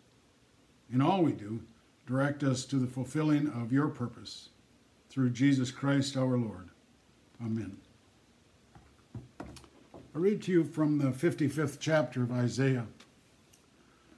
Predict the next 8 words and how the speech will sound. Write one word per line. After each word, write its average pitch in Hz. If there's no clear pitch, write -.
"Ho, 165
everyone 170
who 123
thirsts, 147
come 190
to 147
the 131
waters, 135